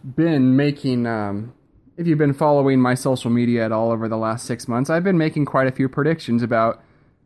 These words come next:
a potential Mitt Romney entry into the race. Uh, back in January, February, I was saying maybe he would hop in there and,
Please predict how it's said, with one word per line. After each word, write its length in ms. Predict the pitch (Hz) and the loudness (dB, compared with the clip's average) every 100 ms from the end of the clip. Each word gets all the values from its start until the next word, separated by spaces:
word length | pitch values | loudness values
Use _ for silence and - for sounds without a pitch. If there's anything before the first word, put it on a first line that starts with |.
| _ - | _ -12
a 80 | |
potential 500 | 139 131 143 131 135 | -6 -4 0 0 2
Mitt 240 | 120 127 107 | 2 2 2
Romney 540 | 127 123 123 120 113 | 0 2 2 2 0
entry 360 | 117 123 135 123 | -2 -2 -2 0
into 200 | 120 143 | -2 -2
the 80 | 156 | -2
race. 420 | 185 - - - _ _ _ _ - | -2 -4 -14 -18 _ _ _ _ -8
Uh, 220 | 120 117 | -4 -2
back 340 | 127 123 131 | 0 -2 0
in 420 | 131 123 117 - | 0 0 0 -4
January, 560 | 123 131 127 127 123 123 | -4 -2 0 2 0 0
February, 600 | 123 123 123 123 123 127 | 0 0 2 2 2 2
I 80 | 117 | 2
was 180 | 120 - | 0 -2
saying 260 | 120 117 | 0 2
maybe 240 | 120 120 123 | 2 2 0
he 140 | 131 | 2
would 140 | 131 | 2
hop 280 | 127 127 123 | 2 0 0
in 200 | 127 131 | 0 2
there 240 | 131 143 131 | 2 2 0
and, 180 | 110 | -2